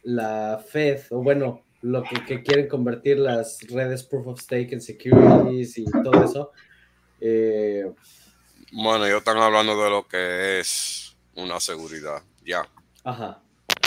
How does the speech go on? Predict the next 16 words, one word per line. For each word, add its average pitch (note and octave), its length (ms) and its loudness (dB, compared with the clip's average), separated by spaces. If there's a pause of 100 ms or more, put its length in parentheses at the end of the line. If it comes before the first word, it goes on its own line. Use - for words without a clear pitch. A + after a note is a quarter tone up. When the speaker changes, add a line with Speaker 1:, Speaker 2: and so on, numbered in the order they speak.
(320)
Speaker 2:
No E2 80 -10
están F2 240 -6
hablando E2+ 420 -2
Speaker 1:
Y, D#2+ 60 -2
y D#2 40 -2
Speaker 2:
de D2+ 480 -12
lo D#2 280 -12
de D2+ 100 -12
nosotros, D2+ 520 -10
no D#2 160 -2
tiene D#2 280 -6
nada E2 180 -6
que E2 100 -8
ver D#2+ 160 -10
con D#2 160 -12
nosotros. D2 420 -14